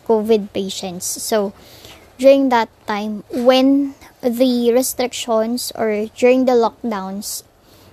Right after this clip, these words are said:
or before the lockdown actually, after my travel during the twenty twenty, when I got home, my mom just waited for me to just, you know, just put down my bags. And then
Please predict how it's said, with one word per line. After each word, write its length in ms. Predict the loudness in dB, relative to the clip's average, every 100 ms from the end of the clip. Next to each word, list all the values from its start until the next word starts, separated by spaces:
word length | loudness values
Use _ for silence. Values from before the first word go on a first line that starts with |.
| _ _ -20 0
or 80 | 2
before 380 | 2 2 4 4
the 100 | 4
lockdown 480 | 2 0 0 -2 -2
actually, 360 | -8 -8 -8 -2
after 360 | -2 0 -2
my 140 | 0 -2
travel 600 | 0 0 0 -2 -2 -4
during 500 | -2 -2 0 -2 -4
the 80 | -6
twenty 300 | -8 -10 -10
twenty, 420 | -8 -8 -6 -8 -10 _ _ -20 _ _ _ -20 _ _ _ -20 -20 -20 -20 -16 0
when 120 | 2
I 100 | 4
got 340 | 4 2 -2
home, 640 | 0 2 4 2 0 -4 -8 -16 _ _
my 120 | -4 -2
mom 240 | 0 2
just 240 | 0 -2
waited 400 | -2 -2 0 -4
for 160 | -2 -4
me 280 | -2 -6 -8 -6
to 80 |
just, 300 | -4 -4 -4
you 100 | -6
know, 200 | -4 -6 -6
just 240 | -10 -12 -4
put 200 | -4 -2
down 240 | 0 0
my 120 | -2 -4
bags. 520 | -4 -4 -6 -8 -8
And 160 | -6 0
then 200 | 0